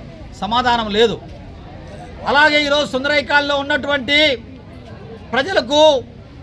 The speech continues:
ఈ రోజుకి కూడా చాలా వరకు మట్టి రోడ్లలో ఉన్నారు. మరి సిమెంట్ రోడ్లు ఎందుకు వేయలేదు, సీసీ రోడ్లు అని మేము అడుగుతా ఉన్నాం. అలాగే అంగన్వాడీ సెంటర్ ఎందుకు పెట్టలేదని అడుగుతా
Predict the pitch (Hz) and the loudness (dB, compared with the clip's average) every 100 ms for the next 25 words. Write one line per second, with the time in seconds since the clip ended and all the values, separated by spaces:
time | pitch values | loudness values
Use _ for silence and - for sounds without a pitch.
0 | - - - - 220 294 311 302 269 277 | -18 -16 -14 -4 2 4 4 2 -2 2
1 | 294 302 233 247 285 285 277 254 269 262 | 4 2 2 2 2 2 0 0 2 2
2 | 220 214 262 269 247 247 247 226 233 220 | 0 -4 0 0 0 0 0 0 0 0
3 | 156 - - - - - - - 247 240 | -2 -12 -16 -18 -8 -4 -4 -4 -6 0
4 | 277 262 233 254 240 240 285 277 247 240 | 2 2 0 0 4 6 6 2 0 -6
5 | 202 247 233 233 226 202 208 220 202 202 | -4 0 0 0 -2 -4 -2 0 0 -2
6 | 175 - - - - - - - - - | -4 -6 -16 -16 -16 -16 -16 -16 -16 -14
7 | - - 214 285 302 254 269 294 302 247 | -14 -4 2 6 6 4 2 2 2 2
8 | 262 285 269 269 240 196 285 294 269 254 | 0 -2 -2 -4 -6 -2 0 2 0 2